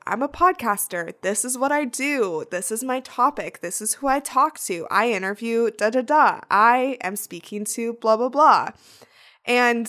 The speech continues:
that will help you get in the mindset of actually being a podcaster. So, which, that's really fun. And I think you're gonna get really excited from that point. So that's just to talk out your idea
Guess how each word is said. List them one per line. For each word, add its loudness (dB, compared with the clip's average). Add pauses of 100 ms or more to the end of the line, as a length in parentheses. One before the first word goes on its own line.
that 6
will 0
help -2
you -8
get 0
in -6
the -4
mindset 0
of -2
actually -4
being -14
a -10
podcaster. -10 (880)
So, 6
which, 0 (180)
that's 2
really -6
fun. -4 (460)
And -2 (640)
I 2
think 0
you're 0
gonna -2
get -2
really -4
excited -4
from -6
that -2
point. -8 (1200)
So 6
that's 4
just 0
to -2
talk 4
out 4
your 4
idea 0